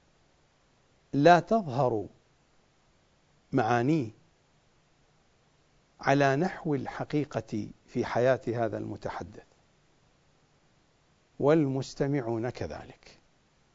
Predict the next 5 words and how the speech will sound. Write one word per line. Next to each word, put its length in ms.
تلك 320
هي 380
الحقيقة 1000
المستمرة 1160
الثابتة 880